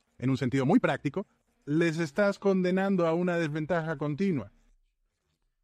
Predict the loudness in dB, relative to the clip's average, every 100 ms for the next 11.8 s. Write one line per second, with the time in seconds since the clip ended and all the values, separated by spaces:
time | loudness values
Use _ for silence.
0 | _ _ _ _ _ _ _ -6 -4 -2
1 | 0 0 0 -2 -2 -2 0 0 2 0
2 | -2 -2 0 0 0 -2 -2 -2 0 -2
3 | -2 -8 _ _ _ _ _ _ _ _
4 | _ _ _ _ _ _ _ _ _ _
5 | _ _ _ _ _ _ _ _ _ _
6 | _ _ _ -2 0 -4 _ _ -6 -2
7 | -2 2 0 2 0 0 2 2 2 2
8 | 0 -2 0 2 2 0 -4 -4 -4 -2
9 | -2 0 0 0 -2 -6 _ _ _ _
10 | _ _ _ _ _ _ _ _ _ _
11 | _ 2 4 4 2 0 -6